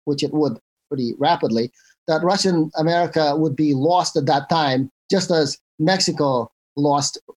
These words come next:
uh, California, uh, around the time of the gold rush, uh, earlier. So, uh, so they, the, that sense of vulnerability, I think, was, uh, a key factor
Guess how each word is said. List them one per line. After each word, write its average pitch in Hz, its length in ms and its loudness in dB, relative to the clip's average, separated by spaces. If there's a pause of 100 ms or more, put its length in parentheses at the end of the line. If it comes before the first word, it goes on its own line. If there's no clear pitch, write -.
(220)
uh, 143 100 -2
California, 156 720 2 (280)
uh, 120 240 0 (580)
around 156 400 2
the 143 80 -2
time 143 260 0
of 120 60 -2
the 139 60 -2
gold 143 260 0
rush, 85 260 -6 (480)
uh, 127 200 -2 (120)
earlier. 175 420 0 (300)
So, 180 760 0
uh, 160 300 2
so 196 180 2
they, 214 360 2
the, 226 280 0
that - 300 -2
sense 240 300 2
of 196 120 2
vulnerability, 185 920 2
I 131 100 -2
think, 139 300 -2
was, 135 420 -2 (100)
uh, 127 260 -2
a 139 100 -2
key 202 200 2
factor 156 640 0